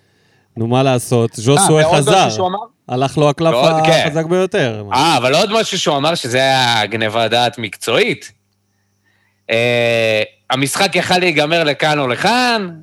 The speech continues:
Speaker 2: או לאפס אפס, או אחד אפס לנו, או אחד אפס לכ-, לא, יוסי. <laughs> לא. לא יכל להיגמר אחד אפס לנו. ואתה יודע משהו? אם היינו מקבלים את אחד הפנדלים האלה ש-,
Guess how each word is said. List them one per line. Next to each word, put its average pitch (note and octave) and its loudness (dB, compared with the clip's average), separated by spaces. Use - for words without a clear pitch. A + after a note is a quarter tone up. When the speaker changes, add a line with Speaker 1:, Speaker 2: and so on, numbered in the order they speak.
Speaker 2:
או C3+ 0
לאפס C3 -2
אפס, G3+ -4
או C#3+ 0
אחד B2+ -4
אפס B2+ -6
לנו, F3 -4
או B2+ -4
אחד A#2+ -6
אפס A2+ -8
לכ-, G#2+ -14
לא, F3 -2
יוסי. B2+ -8
<laughs> - -10
לא. D3 -2
לא C#3 2
יכל G3+ 0
להיגמר D3 2
אחד C#3+ -2
אפס C3+ -4
לנו. A#2 -2
ואתה C3+ -2
יודע G3 0
משהו? G#3+ -2
אם G#3+ 0
היינו A3 0
מקבלים F#3+ -2
את C3+ -2
אחד F#3 0
הפנדלים F3+ 0
האלה C3+ 0
ש-, - -6